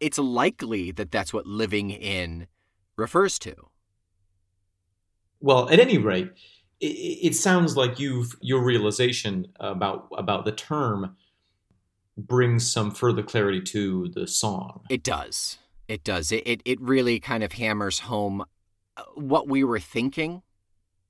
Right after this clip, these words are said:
Speaker 1: And, and I, I think it, in, in re-listening to it, it makes it feel, it puts a more definitive headspace before I even go into the song now.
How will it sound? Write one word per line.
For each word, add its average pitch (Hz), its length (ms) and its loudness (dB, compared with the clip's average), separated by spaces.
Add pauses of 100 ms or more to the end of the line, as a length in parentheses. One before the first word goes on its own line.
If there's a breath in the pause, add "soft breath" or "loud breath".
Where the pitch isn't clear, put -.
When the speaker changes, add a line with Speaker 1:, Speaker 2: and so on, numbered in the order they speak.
(760)
Speaker 1:
And, 113 320 0
and 113 180 0
I, 110 80 0
I 107 180 -2
think 107 360 -8
it, 117 260 -2 (480 soft breath)
in, 120 300 0
in 117 200 -4
re-listening 113 760 -4
to - 260 -6
it, 92 200 -4
it 104 180 -8
makes 101 340 -6
it 98 160 -4
feel, 95 600 -4 (120)
it 135 140 -4
puts - 220 2
a 170 40 2
more 143 200 6
definitive 123 540 0
headspace 110 760 -2 (380)
before 123 400 2
I 117 100 4
even 107 380 -2
go 95 200 -2
into 98 320 -4
the 123 120 -6
song 131 420 -2
now. 135 320 -4